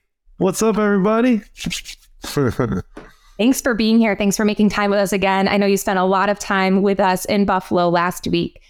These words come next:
Speaker 2: Um, but can you just, for our listeners, start off a little bit by telling us who you are and what you do?
Speaker 1: Uh, yeah, well, my name is John Johnson. I am from Cleveland, Ohio.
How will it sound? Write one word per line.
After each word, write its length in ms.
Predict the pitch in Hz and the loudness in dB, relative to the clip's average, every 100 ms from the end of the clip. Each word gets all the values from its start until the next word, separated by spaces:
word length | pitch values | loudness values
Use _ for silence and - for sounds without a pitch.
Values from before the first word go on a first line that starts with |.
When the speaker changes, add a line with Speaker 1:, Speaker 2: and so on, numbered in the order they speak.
| - - | -20 -6
Speaker 2:
Um, 260 | 190 185 180 | -2 0 0
but 200 | 226 226 | -2 0
can 160 | 269 | 2
you 180 | 320 359 | 4 2
just, 240 | 320 - | 0 -2
for 80 | - | -2
our 220 | 233 226 | 0 0
listeners, 500 | 208 202 220 214 214 | 0 -2 -2 0 -2
start 260 | - 202 196 | -2 -2 0
off 220 | 185 185 | 0 0
a 40 | 202 | 0
little 200 | 190 190 | 0 0
bit 180 | 214 | 0
by 140 | 190 170 | 0 -2
telling 380 | - 190 202 185 | -2 0 2 2
us 180 | 190 | -2
who 220 | - - 175 | -4 0 4
you 180 | 226 | 4
are 240 | 247 175 214 | 4 2 0
and 300 | 190 180 180 | 0 0 0
what 100 | 175 | 0
you 60 | |
do? 220 | 247 403 - - - _ - - _ - - - - - - | 2 2 0 -20 -20 _ -20 -20 _ -20 -20 -20 -20 -18 -4
Speaker 1:
Uh, 420 | 120 143 156 151 143 - | 0 2 2 0 -4 -4
yeah, 420 | 135 202 262 160 | 0 2 2 2
well, 400 | 110 135 143 156 - | 2 4 2 0 -2
my 140 | 143 143 | 0 2
name 220 | 160 165 | 2 0
is 160 | 143 | 0
John 580 | - 143 143 147 147 139 | 0 0 2 2 2 2
Johnson. 720 | 123 127 135 139 135 139 139 - - - | 2 0 0 0 0 -2 -4 -20 -20 -4
I 800 | 110 113 113 113 110 110 110 107 110 | 0 2 4 4 4 2 2 0 0
am 520 | 107 104 101 98 - _ - - | 2 4 4 2 -2 _ -18 -6
from 160 | 101 | -6
Cleveland, 420 | - 123 113 117 | -2 0 2 2
Ohio. 680 | 117 110 101 107 110 120 131 | 2 2 2 2 2 2 -2